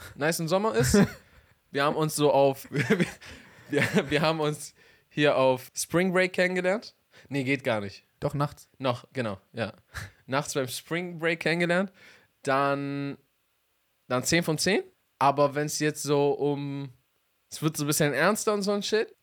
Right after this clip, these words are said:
Speaker 1: dann würde ich sagen, schon so sieben.
Speaker 2: Sieben von zehn.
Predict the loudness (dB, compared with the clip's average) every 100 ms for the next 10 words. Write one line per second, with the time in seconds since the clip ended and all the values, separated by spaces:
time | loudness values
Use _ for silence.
0 | -14 -10 -6 -2 0 0 -2 -2 -4 -4
1 | -6 -6 -6 -8 -14 -20 _ _ _ _
2 | _ _ _ _ _ _ _ -14 -8 -4
3 | -2 -2 -4 -6 -6 -6 -8 -12 _ _
4 | -16 -12 -10 -8 -10 -12 -16 -20 _ _
5 | _ -14 -8 -6 -6 -6 -4 -4